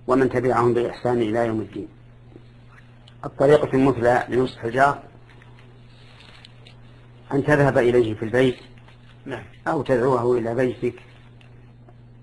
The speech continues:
Speaker 1: أو توافقه في السوق وتتلطف معه وتخاطبه بال-، بالتي هي أحسن، وتقول، وتقول له: "أنت جاري ولك حق علي"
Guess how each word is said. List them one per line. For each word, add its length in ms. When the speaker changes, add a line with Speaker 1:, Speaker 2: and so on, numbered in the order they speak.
Speaker 1:
أو 100
توافقه 600
في 120
السوق 640
وتتلطف 720
معه 360
وتخاطبه 840
بال-، 380
بالتي 380
هي 160
أحسن، 360
وتقول، 720
وتقول 760
له: 360
"أنت 220
جاري 460
ولك 320
حق 380
علي" 380